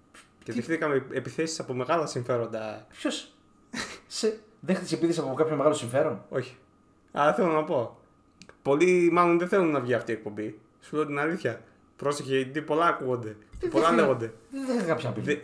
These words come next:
Speaker 1: δεν δέχτηκες;
Speaker 2: Απειλή, όχι, δεν δέχτηκα. Απειλή δέχτηκα μόνο που πήγα να, να πάρω τη θέση ένας που ήθελε να πάρει καφέ και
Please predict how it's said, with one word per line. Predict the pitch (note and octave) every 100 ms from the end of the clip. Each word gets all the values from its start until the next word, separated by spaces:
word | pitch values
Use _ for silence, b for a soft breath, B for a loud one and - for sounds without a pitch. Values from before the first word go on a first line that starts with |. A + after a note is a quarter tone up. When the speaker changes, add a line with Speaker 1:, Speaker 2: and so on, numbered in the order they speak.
| - _
Speaker 1:
δεν | B2+ C3+
δέχτηκες; | D3+ - C#3+ C3+ - -
Speaker 2:
Απειλή, | E3 G3+ C#4+
όχι, | C#4 -
δεν | B3
δέχτηκα. | F3+ - - - - B B B B
Απειλή | D#3 A3 B3
δέχτηκα | G#3 - A3
μόνο | A#3+
που | G3+
πήγα | A#3+ A3+
να, | G#3 - -
να | E3+ D#3
πάρω | A#3 G#3
τη | E3
θέση | E3 G#3+ G3
ένας | G#3 G#3
που | G3
ήθελε | G#3 G3
να | E3+
πάρει | G3
καφέ | F3 -
και | G#3+